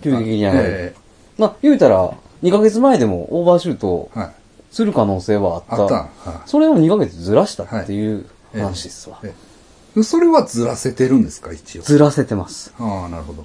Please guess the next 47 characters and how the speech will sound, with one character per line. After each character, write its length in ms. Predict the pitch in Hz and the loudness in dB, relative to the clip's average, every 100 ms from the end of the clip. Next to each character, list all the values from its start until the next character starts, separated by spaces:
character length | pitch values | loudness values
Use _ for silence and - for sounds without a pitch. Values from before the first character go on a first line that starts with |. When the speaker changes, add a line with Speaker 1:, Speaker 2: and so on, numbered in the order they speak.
| - | -10
Speaker 1:
は 180 | 113 92 | -4 -4
い。 60 | - _ _ _ _ _ _ _ _ _ _ _ _ _ _ 311 - | -6 _ _ _ _ _ _ _ _ _ _ _ _ _ _ -20 -2
Speaker 2:
ま 180 | 233 277 | 0 2
あ、 40 | 254 | 0
一 280 | - - | -2 2
応、 180 | 226 214 | 6 8
ま 300 | 190 160 262 | 6 0 -2
あ、 20 | |
そ 220 | - 269 294 | 0 2 2
の 100 | 269 | 2
部 140 | 269 | 2
分 140 | 226 | 4
で 80 | 226 | 6
は 60 | 240 | 4
成 180 | 127 107 | 0 -4
功 200 | - 92 | -4 -8
し 100 | - | -10
て 80 | - | -16
る。 60 | - | -4
Speaker 1:
そ 160 | 233 | 2
の 160 | 220 202 | 4 4
部 140 | 190 | 2
分 180 | 160 110 | 2 2
で 80 | 98 | 0
は 80 | 92 | -2
成 160 | 107 92 | -6 -6
功 160 | - - | -6 -6
し 80 | |
て 60 | 95 | -6
ま 120 | 85 | -8
す。 180 | - - | -10 -4
Speaker 2:
は 40 | |
い。 20 | 147 | 0
Speaker 1:
言 100 | 110 | 0
う 40 | |
た 60 | - | 0
ら、 60 | _ _ - - | _ _ -20 -6
急 220 | 175 165 | 0 0
激 220 | 160 165 | 0 0
に、 280 | 175 120 - - 92 | 2 0 -2 -12 -12
Speaker 2:
は 80 | |
い。 40 | 80 - - | -12 -14 -8
Speaker 1:
あ 140 | 113 | -4
の、 320 | 101 95 95 92 | -2 -2 -6 -2
病 320 | 120 117 113 | 2 2 2
院 120 | 104 | 2
に 100 | 107 | 0